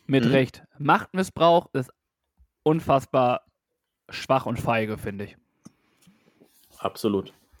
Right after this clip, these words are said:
Speaker 2: Definitiv. Eine Frau war so, äh, geschädigt, dass sie in psychiatrische Behandlung musste, wirklich, weil sie einfach in ihrer neuen Position völlig überfordert war und keine Über-, Unterstützung hatte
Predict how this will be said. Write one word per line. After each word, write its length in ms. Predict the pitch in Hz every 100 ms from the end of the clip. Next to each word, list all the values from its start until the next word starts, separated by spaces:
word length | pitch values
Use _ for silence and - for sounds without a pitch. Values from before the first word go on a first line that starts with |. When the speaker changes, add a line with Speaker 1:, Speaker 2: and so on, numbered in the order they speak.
| _
Speaker 2:
Definitiv. 580 | - 110 113 117 113 98 - _
Eine 220 | - 127
Frau 280 | 127 - 131
war 140 | 120 117
so, 360 | 123 131 127
äh, 200 | - 117
geschädigt, 500 | 110 117 127 120 117
dass 160 | 104 -
sie 360 | 117 107 98 - - - - -
in 240 | 107 107
psychiatrische 580 | 107 110 - 110 113 107
Behandlung 380 | 98 110 107 98
musste, 280 | 101 -
wirklich, 340 | 92 95 101 -
weil 180 | 92 92
sie 220 | 98 101
einfach 280 | 92 98 101
in 80 | 101
ihrer 160 | 95
neuen 220 | 101 104
Position 600 | 110 107 101 - 101 104 _ _ _
völlig 240 | 117 107
überfordert 560 | 107 90 - 104 95 -
war 160 | 98
und 240 | 98 95 -
keine 240 | 101 101
Über-, 200 | 98 82
Unterstützung 520 | 110 104 - 117 107
hatte 300 | 98 95 113